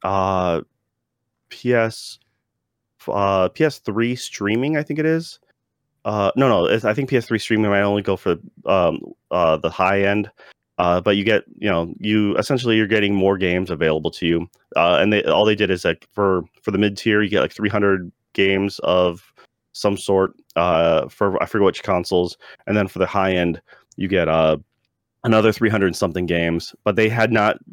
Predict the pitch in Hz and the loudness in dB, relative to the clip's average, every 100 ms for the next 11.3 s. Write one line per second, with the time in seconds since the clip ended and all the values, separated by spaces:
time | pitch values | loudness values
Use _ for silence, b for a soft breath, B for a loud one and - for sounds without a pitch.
0 | - - 110 104 104 104 101 92 - 101 | -20 -12 -4 0 2 0 -2 -4 0 0
1 | 104 95 101 107 101 101 - 92 - 92 | 0 -2 -2 0 -2 -6 -4 -2 0 0
2 | 87 87 95 92 92 92 92 90 95 90 | 0 -2 -2 -2 0 -2 -2 -4 -4 -4
3 | 85 85 - B B _ - 87 85 101 | -2 -2 -4 B B _ -2 2 4 4
4 | 98 - 104 98 87 85 - 101 98 90 | 2 -2 -2 0 2 0 0 0 0 -2
5 | 69 92 98 - 101 - - 98 90 92 | -2 -2 -4 -6 -6 -6 -8 -8 -2 -2
6 | 85 - - _ _ _ - 104 107 110 | -2 -8 -20 _ _ _ -2 0 2 0
7 | - 104 - 117 - 107 101 101 - 87 | -2 -6 -2 -2 0 -2 -2 -4 -4 -8
8 | - 92 - 92 90 92 92 87 - 90 | -8 -10 -6 -4 -2 -2 -4 -6 -4 -8
9 | 87 87 85 - - 95 90 92 92 95 | -2 -2 -2 -4 -10 -4 -2 0 0 0
10 | 92 95 90 104 98 - 101 101 110 - | -2 -6 -2 -2 -2 -2 -2 -2 -4 -6
11 | 92 95 92 | -6 -4 -8